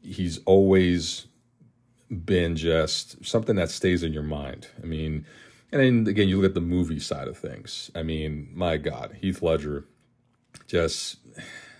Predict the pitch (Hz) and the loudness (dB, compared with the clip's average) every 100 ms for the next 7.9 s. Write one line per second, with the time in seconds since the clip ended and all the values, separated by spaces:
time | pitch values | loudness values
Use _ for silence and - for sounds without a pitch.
0 | - 87 82 87 95 92 82 - 95 95 | -8 -6 -2 0 2 2 2 2 2 2
1 | 92 - 90 82 - 85 78 80 78 87 | 0 -2 -2 -2 -2 -4 -2 -2 -2 -4
2 | 80 80 82 80 78 78 80 76 - 82 | -4 -4 -4 -4 -4 -4 -6 -6 -6 -6
3 | 78 78 78 76 78 76 80 - _ - | -4 -4 -4 -4 -4 -4 -6 -8 _ -20
4 | - _ - - _ _ 104 95 - 98 | -20 _ -20 -20 _ _ 2 2 2 2
5 | 117 92 92 90 92 87 80 78 78 78 | 4 4 4 6 4 2 -2 -2 -2 -4
6 | - 73 73 82 76 - 80 82 73 - | -6 -8 -6 -6 -6 -6 -8 -6 -6 -8
7 | - - _ _ 85 80 78 76 73 | -10 -14 _ _ -4 -2 -2 -6 -10